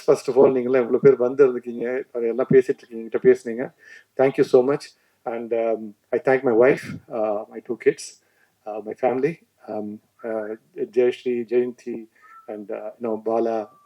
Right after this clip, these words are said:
and Bra-, பார்த்தா, எல்லாம் எங்க ஃபேமிலி, பிரதர்ஸ் எல்லாரும். So, thank you so much. And, um,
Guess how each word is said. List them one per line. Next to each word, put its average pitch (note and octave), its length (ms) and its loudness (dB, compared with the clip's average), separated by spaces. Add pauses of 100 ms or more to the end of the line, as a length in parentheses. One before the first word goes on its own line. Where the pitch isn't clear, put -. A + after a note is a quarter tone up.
and A2 200 -18
Bra-, A2+ 180 -4 (100)
பார்த்தா, A2+ 500 -2 (120)
எல்லாம் B2+ 260 0
எங்க A2+ 200 -4
ஃபேமிலி, A#2+ 300 -4
பிரதர்ஸ் A2+ 400 0
எல்லாரும். A2 340 -8 (380)
So, - 200 4
thank D3+ 180 4
you F3+ 100 -6
so C3+ 240 4
much. G#3 80 0 (500)
And, B2+ 340 4
um, A#2 480 2